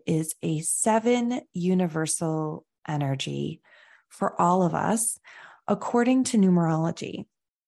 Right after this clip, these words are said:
So we're experiencing the seven energy as a collective right now. And what's this mean for you? According to numerologist Felicia Bender, the energy of the seven will call us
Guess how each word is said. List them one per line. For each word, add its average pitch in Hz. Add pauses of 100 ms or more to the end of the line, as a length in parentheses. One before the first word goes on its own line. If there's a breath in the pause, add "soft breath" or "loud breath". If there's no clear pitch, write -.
(600 loud breath)
So 220
we're 262
experiencing 240
the 185
seven 185
energy 185
as 151
a 202
collective 156
right 151
now. 156 (1080)
And 226
what's 233
this 294
mean 262
for 254
you? 247 (840 loud breath)
According 226
to 190 (120)
numerologist 170
Felicia 160
Bender, 147 (320 loud breath)
the 190
energy 240
of 311
the 311
seven 175
will 170
call 175
us 214